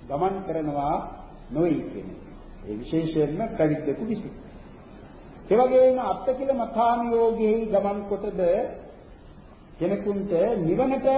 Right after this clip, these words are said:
පැමිණෙන්නට, නිර්වාණ අවබෝධය කරන්නට හැකි වෙනවයි කියන එකද අප පිළිගන්නේ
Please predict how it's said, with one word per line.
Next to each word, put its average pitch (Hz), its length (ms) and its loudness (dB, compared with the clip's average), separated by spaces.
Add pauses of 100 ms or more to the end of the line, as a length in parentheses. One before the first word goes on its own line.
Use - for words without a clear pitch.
පැමිණෙන්නට, 226 680 0
නිර්වාණ 214 500 2
අවබෝධය 202 720 2
කරන්නට 196 540 0 (460)
හැකි 156 280 -4
වෙනවයි 190 460 2
කියන 180 280 0
එකද 180 400 2
අප 170 200 0
පිළිගන්නේ 147 600 -2